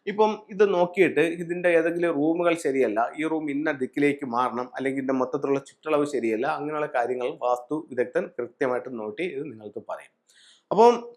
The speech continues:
ചിലർക്ക് അത് ചെയ്യാൻ പറ്റും, ചിലർക്ക് അത് ചെയ്യാൻ പറ്റില്ല. അപ്പം ചെയ്യാൻ പറ്റാത്തവരെ സംബന്ധിച്ചിടത്തോളം ഫെങ് ഷുയിൽ അതിന് കൃത്യമായിട്ടുള്ള ചില റെമഡികളുണ്ട്. അത് രണ്ട് രീതിയിൽ, മൂന്ന്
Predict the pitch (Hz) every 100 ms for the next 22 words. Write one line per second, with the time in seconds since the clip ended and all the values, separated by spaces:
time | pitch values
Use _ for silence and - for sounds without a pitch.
0 | - 190 240 254 262 254 180 175 170 147
1 | 151 143 131 135 139 127 113 - 117 117
2 | 110 101 87 80 71 - - - 151 175
3 | - - _ - 185 208 233 233 180 180
4 | 233 233 233 220 208 170 170 165 - 135
5 | - 120 113 131 - _ 160 180 - 208
6 | 196 196 147 143 147 143 - 170 156 147
7 | 143 143 139 123 107 104 120 120 95 76
8 | _ _ - - _ 160 180 208 180 156
9 | 165 202 208 165 165 165 139 131 165 202